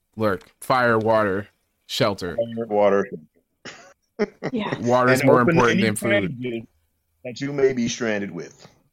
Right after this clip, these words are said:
Speaker 3: Yeah.
Speaker 2: If that just so happens to be the case.
Speaker 1: Yeah.
Speaker 2: Open the packages.
Speaker 3: Yeah. Yeah.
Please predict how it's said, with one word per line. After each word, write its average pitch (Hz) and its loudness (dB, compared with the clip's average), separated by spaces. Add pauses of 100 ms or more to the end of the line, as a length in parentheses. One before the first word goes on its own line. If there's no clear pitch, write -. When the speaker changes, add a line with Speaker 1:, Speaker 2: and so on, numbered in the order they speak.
(460)
Speaker 3:
Yeah. 165 -12
Speaker 2:
If 123 -4
that 113 -2
just 117 -8
so 101 -6
happens 87 -8
to 78 -14
be 82 -14
the 120 -8
case. - -16
Speaker 1:
Yeah. 117 -10 (120)
Speaker 2:
Open 110 -8
the 95 -10
packages. - -20 (1040)
Speaker 3:
Yeah. 196 -4 (1160)
Yeah. 220 -4